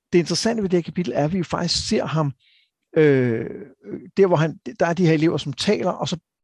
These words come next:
så afbryder han dem og, og fornærmer dem lidt, og sætter dem på plads grundlæggende, fordi de sidder og forstyrrer folk, der sidder og læser inde på læsesalen, og det er jo så derfor, de bliver, selv bliver, bliver, øh, bortvist i nogle dage. Og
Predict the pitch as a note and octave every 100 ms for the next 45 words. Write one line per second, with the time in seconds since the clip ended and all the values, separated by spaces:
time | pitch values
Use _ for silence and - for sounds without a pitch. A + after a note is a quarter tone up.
0 | - - - - E3+ A#3 E3 D3+ B2+ C#3+
1 | - - - C3+ D3 - D#3 C3 A#2+ A2+
2 | - _ - - D#3 B2+ B2 C#3 - C#3
3 | - D#3+ C3 A#2 A2 A#2+ - A#2 B2+ A#2+
4 | - C3 B2 - - B2+ - - - -
5 | A2 A2 - B2+ C3+ D#3 E3+ D#3 D3 A#2
6 | D#3 C#3+ C#3+ - - D3+ F3 - B2 -
7 | D#3+ - C#3+ B2 A#2 - - - _ -
8 | C3 - - A#3+ C#3 A#2+ A#2 - A#2+ B2
9 | D3+ G#2 - - A#2+ G#2+ - A#2+ - _
10 | _ _ _ _ _ _ _ _ _ _
11 | -